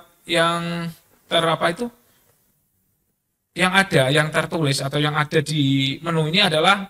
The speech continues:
mulai dari versi enam titik empat tujuh titik sembilan, kemudian enam empat delapan titik satu dan seterusnya. Nah, kalau tidak ada,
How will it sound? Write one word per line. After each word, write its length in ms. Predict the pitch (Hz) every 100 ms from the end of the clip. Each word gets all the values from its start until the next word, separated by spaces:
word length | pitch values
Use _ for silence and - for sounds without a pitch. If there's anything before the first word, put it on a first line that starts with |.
| 180
mulai 240 | 160 170
dari 320 | 147 139 147 - _ _ _ _
versi 400 | - 160 143 185
enam 240 | 170 170
titik 240 | 170 165 165
empat 480 | 156 147 151 156 156
tujuh 320 | 143 165 147
titik 80 | 143
sembilan, 520 | 147 135 131 147 180 233 - - -
kemudian 400 | 156 151 156 156
enam 160 | 151 147
empat 160 | 151
delapan 320 | 147 131 143 143 143 139 147 143 _ _ _ _ _
titik 240 | - 147 147
satu 300 | 143 131 190 175
dan 240 | 151 165 - - - _
seterusnya. 640 | - 175 156 160 143 110 - _ _ - _ -
Nah, 240 | 120 113
kalau 240 | 110 185 233
tidak 240 | 254 208
ada, 320 | 214 277 262